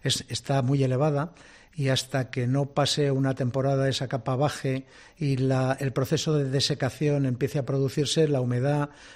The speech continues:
los hongos, esa sensación de, de olor penetrante a, a barro y a humedad va, va a persistir.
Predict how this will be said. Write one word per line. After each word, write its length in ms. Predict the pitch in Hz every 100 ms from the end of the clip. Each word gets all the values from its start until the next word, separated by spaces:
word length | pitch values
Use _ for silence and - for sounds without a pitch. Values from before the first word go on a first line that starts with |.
| -
los 260 | 131 120 151
hongos, 520 | 156 147 147 147 147
esa 220 | 135 147
sensación 680 | 143 139 139 - 147 143 139
de, 260 | 131 131 127
de 160 | 127
olor 260 | 127 139 131
penetrante 680 | 139 135 143 139 127 135 131
a, 240 | 123 123 - - -
a 80 | 123
barro 320 | 135 147 139
y 60 | 135
a 40 |
humedad 340 | 131 135 135 135
va, 180 | 139
va 580 | 139 135 135 131 123 120
a 220 | 117 - -
persistir. 480 | 107 127 - 147